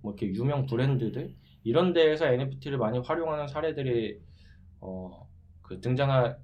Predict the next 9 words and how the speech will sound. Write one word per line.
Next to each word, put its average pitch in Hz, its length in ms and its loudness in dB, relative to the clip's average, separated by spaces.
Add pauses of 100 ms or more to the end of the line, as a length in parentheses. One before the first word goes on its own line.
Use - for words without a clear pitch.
그 98 320 -4 (400)
주를 139 320 2
이룰 135 220 4
것이다라고 117 880 0
이제 101 340 -6
말씀을 101 340 -6
드렸었는데 104 800 -6
그러한 151 1400 -2
점과 131 540 0